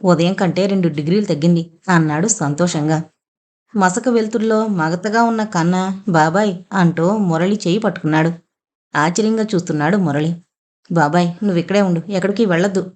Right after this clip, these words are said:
అని మరింత గట్టిగా పట్టుకున్నాడు కన్నా. "అవునరా కన్నా, బాబాయ్ వచ్చేశాడుగా, ఇక నీ జ్వరం పూర్తిగా తగ్గిపోతుంది"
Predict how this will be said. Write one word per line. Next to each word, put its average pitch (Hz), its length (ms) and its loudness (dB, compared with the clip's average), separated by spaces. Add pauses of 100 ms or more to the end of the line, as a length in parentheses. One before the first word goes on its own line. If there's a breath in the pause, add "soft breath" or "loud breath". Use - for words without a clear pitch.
(140)
అని 165 260 4
మరింత 180 380 0
గట్టిగా 185 420 -2
పట్టుకున్నాడు 175 560 0
కన్నా. 151 400 -2 (920)
"అవునరా 165 340 2
కన్నా, 170 540 0
బాబాయ్ 170 400 0
వచ్చేశాడుగా, 185 640 -2 (120)
ఇక 175 160 0
నీ 196 240 2
జ్వరం 160 300 0
పూర్తిగా 214 400 0
తగ్గిపోతుంది" 175 680 0